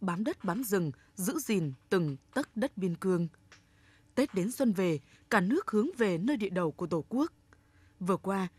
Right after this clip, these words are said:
chương trình Nhịp cầu nhân ái xuân hai nghìn không trăm mười lăm, Đoàn Thiện nguyện Hà Nội đã trao năm trăm suất quà trị giá trên hai trăm năm mươi triệu đồng cho người dân nghèo Lũng Cú. Nhiều món quà Tết cũng đã được cộng đồng doanh nghiệp trong và ngoài tỉnh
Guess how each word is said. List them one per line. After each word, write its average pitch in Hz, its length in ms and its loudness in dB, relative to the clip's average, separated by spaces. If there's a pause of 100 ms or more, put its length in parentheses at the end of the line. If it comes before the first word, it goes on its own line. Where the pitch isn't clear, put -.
(140)
chương 269 180 0
trình 180 260 0
Nhịp 180 160 2
cầu 180 180 2
nhân 240 200 0
ái 180 240 -4
xuân 233 260 0
hai 240 140 -2
nghìn 175 200 -2
không 233 220 -4
trăm 214 200 -2
mười 160 100 -2
lăm, 196 220 0 (420)
Đoàn 196 300 2
Thiện 208 220 -4
nguyện 196 140 0
Hà 175 140 -2
Nội 180 260 0 (200)
đã 190 160 -2
trao 214 320 -4 (140)
năm 254 280 0
trăm 233 220 -6
suất - 220 -10
quà 180 240 2 (240)
trị 214 180 -4
giá 180 180 -2
trên 233 240 -2
hai 233 200 -4
trăm 247 280 -2
năm 294 100 0
mươi 285 100 0
triệu - 140 -2
đồng 170 260 0
cho 240 200 -4
người 185 260 0
dân 220 300 0
nghèo 160 220 -2
Lũng 165 180 -6
Cú. 190 300 0 (600)
Nhiều 202 180 4
món 165 200 -4
quà 180 180 0
Tết 262 260 -2 (200)
cũng 233 220 0
đã 196 180 2
được 254 220 -2
cộng 190 180 -2
đồng 165 180 0
doanh 247 180 -4
nghiệp 175 200 -2
trong 220 240 -4
và 185 100 -2
ngoài 160 220 -2
tỉnh 180 240 0